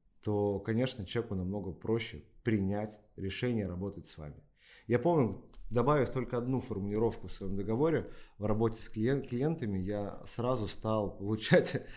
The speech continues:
<laughs> намного больше заявок, да, вот на свою личную работу. Потому что я стал говорить одну простую вещь, что если я не смогу поднять тебе продажи, то ты сможешь просто вернуть деньги. Вот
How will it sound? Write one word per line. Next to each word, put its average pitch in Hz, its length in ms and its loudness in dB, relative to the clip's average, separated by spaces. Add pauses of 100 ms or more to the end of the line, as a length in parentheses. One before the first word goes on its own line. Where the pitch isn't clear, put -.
<laughs> - 220 -4
намного 120 400 4
больше 104 380 0
заявок, 80 520 -6
да, 101 240 0
вот 90 120 -4
на 90 60 -6
свою 98 320 -2
личную 92 340 -6
работу. 80 380 -8
Потому 151 260 0
что 175 180 -4
я 104 60 -2
стал 110 320 -4
говорить 101 320 -2
одну 90 180 -4
простую 78 440 -12
вещь, 71 280 -16 (500)
что - 200 -2
если 123 360 2
я 98 100 -4
не 95 80 -4
смогу 104 340 -4
поднять 98 460 -4
тебе 82 140 -10
продажи, 98 480 -4 (1000)
то 95 80 -6
ты 113 100 -2
сможешь 139 360 0
просто 101 360 -6
вернуть 82 380 -6
деньги. 69 300 -12 (680)
Вот - 340 2